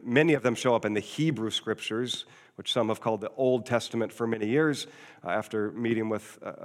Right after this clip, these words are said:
a friend who's a rabbi, and he, he, he said, "Can you please, Christians,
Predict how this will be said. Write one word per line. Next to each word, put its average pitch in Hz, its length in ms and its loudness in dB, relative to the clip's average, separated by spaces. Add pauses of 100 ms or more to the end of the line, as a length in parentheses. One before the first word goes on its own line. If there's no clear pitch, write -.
(120)
a 110 60 -8
friend 127 380 2
who's 107 140 -4
a 101 60 0
rabbi, 135 460 6
and 117 120 0
he, 107 120 -2 (100)
he, 123 260 -4 (160)
he 117 180 -8
said, 104 200 -4
"Can 120 140 -4
you 139 80 0
please, 139 440 0
Christians, 127 600 -2